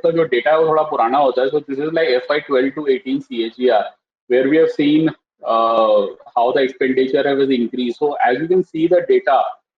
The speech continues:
uh, you can also see that clothing and footwear जो है, uh, that is seven percent और एजुकेशन भी सेवन परसेंट है। ओके, so इसका मतलब जो पैसा आप अपने,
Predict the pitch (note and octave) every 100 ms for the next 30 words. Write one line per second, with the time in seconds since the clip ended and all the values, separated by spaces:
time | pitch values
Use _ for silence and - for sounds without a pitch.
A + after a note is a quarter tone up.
0 | _ _ A2+ A#2 C3 C#3 C#3 F3 D#3 D#3
1 | F3 F3+ E3+ F3 - _ - D3 - -
2 | - _ _ _ _ _ _ _ _ _
3 | E3 D#3+ E3+ G3+ G#3 G3+ - E3 D3 E3
4 | E3 E3 D3 C3+ B2 - - _ _ -
5 | A#2+ B2 C3+ E3 D#3+ _ - D#3 D#3+ D#3+
6 | C3+ C3 C3+ - _ D3+ E3+ D#3+ D3+ E3
7 | D#3+ F#3 F#3 F#3 C3+ C3 C3 G#2+ G#2 F#2+
8 | - _ _ _ _ _ _ _ _ _
9 | _ - A#2 C3+ A2+ - _ _ E3 D#3
10 | - F3+ F3 F#3+ E3 E3 E3 D#3+ F3 E3+
11 | E3 D#3+ D3+ E3